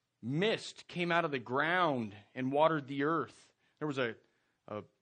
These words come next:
a firmament canopy that protected the earth. It was like a tropical paradise. Unlike today,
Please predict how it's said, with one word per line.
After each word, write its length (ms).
a 60
firmament 680
canopy 880
that 120
protected 540
the 140
earth. 140
It 20
was 120
like 200
a 340
tropical 460
paradise. 880
Unlike 380
today, 600